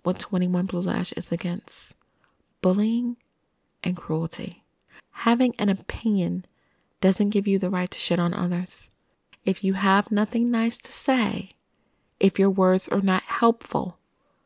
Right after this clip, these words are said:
shut your mouth. Period. Nobody is better than anybody.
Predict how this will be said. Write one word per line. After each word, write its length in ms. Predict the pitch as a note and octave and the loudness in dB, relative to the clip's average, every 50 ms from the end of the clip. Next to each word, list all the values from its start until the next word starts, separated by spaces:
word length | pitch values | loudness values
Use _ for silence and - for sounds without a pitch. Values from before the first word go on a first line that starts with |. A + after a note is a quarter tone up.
| _ _ _ _ | _ _ _ _
shut 500 | - - - - - - G#3 F#3+ F#3 - - _ _ _ _ | -8 -4 -2 0 2 4 4 4 4 2 -2 _ _ _ _
your 240 | - - F#3 F#3+ F#3+ | -4 0 2 4 6
mouth. 480 | F#3+ F#3+ F#3 F#3 F#3 F3 F3 F3 - - _ _ _ _ _ _ _ _ _ _ _ | 6 6 6 4 2 2 0 -2 -4 -8 _ _ _ _ _ _ _ _ _ _ _
Period. 480 | - - D4+ D4+ C4 G#3 F3+ E3+ - - _ _ _ _ _ _ _ _ _ _ _ _ _ _ - | 4 4 6 6 6 4 2 0 -2 -6 _ _ _ _ _ _ _ _ _ _ _ _ _ _ 4
Nobody 480 | G#3 A3+ A#3 B3 B3 A#3 A#3+ A#3+ G#3 | 6 6 8 8 6 6 4 4 2
is 160 | - G#3 - - | 0 -2 -2 0
better 260 | - G3 G3 G3 F#3+ | 0 2 2 2 0
than 160 | - F3+ E3+ - _ | -2 -4 -8 -6 _
anybody. 760 | - F#3 F#3 F#3+ F#3+ F#3 F3+ F3 F3 F3 F3 F3 E3+ - _ | 0 0 2 2 2 2 2 0 0 0 -2 -4 -6 -8 _